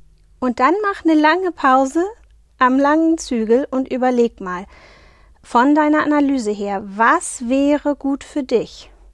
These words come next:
Was wären jetzt gute Übungen ohne Wiederholung für dich und deinen Körper und deinen Kopf?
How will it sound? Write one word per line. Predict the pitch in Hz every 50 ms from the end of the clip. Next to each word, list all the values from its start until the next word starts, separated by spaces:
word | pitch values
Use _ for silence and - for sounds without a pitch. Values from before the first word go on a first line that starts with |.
| _ - - -
Was | 240 247 208 - - -
wären | - 294 294 294 294 277 294 285 285 277
jetzt | 220 226 220 247 302 - - - - - - - - _ _ _ _ _ _ _ _ _
gute | - 302 359 392 - -
Übungen | - - - 254 254 240 226 254 262 262 269 285 311 381 494 494 - _ _ _ _ _ _ _ _ _ _ _ _ _ _ _ _ _ _ _
ohne | - 269 330 359 381 370 370 330 294
Wiederholung | - 285 269 262 262 254 - 254 247 254 269 269 269 277 269 262 262 285 302 320 370 466 508 - - - _ _ _ _ _ _ _ _
für | _ - - 339 339
dich | 294 - 233 190 165 - - - -
und | 233 240 226 262
deinen | 269 262 262 254 240 226 208
Körper | - - 214 - - 226 -
und | 233 226 214
deinen | 226 214 208 196 196 190 185 185
Kopf? | - - - - - - -